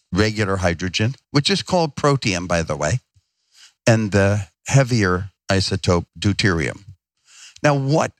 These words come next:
really blew everybody's mind when they discovered deuterium in, in, in the early thirties was that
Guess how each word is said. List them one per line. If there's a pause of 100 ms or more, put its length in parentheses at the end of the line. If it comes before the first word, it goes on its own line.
(140)
really (280)
blew
everybody's
mind
when
they
discovered
deuterium
in,
in, (100)
in
the
early
thirties (720)
was
that